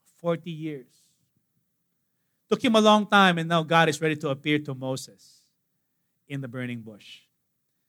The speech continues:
In Exodus chapter three, we've read this, and we get to know who God is. He introduced himself to Moses as the great I am.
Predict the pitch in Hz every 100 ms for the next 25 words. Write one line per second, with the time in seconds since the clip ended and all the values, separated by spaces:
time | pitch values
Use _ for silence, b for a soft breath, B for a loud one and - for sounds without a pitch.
0 | _ _ _ _ _ _ _ _ 135 143
1 | 160 147 - 160 165 156 156 170 175 156
2 | 127 117 120 147 139 151 143 139 135 123
3 | 147 143 139 139 135 135 131 127 131 113
4 | _ _ _ _ _ _ _ _ - -
5 | 170 165 151 156 151 147 160 143 147 139
6 | 135 131 - - - - 131 - - _
7 | _ 117 - 139 139 123 120 120 110